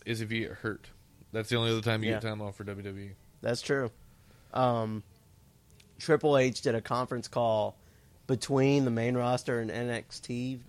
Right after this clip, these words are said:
Speaker 2: next year. They're gonna do over five hundred shows.
Speaker 1: That's stupid.
Speaker 2: In three hundred sixty-five days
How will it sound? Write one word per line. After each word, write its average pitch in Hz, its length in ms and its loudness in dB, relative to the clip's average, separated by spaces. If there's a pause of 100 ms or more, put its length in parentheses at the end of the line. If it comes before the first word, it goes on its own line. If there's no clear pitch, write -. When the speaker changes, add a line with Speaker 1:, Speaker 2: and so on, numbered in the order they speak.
Speaker 2:
next 127 360 -6
year. 147 280 -4 (360)
They're 123 140 2
gonna 127 260 2
do 113 300 0
over 120 440 2
five 113 480 0
hundred 107 500 -4 (180)
shows. 98 640 -10 (1800)
Speaker 1:
That's 110 200 -4
stupid. 104 320 -8 (220)
Speaker 2:
In 131 240 -4
three 147 200 2
hundred 147 280 2
sixty-five 131 640 0
days 117 600 -4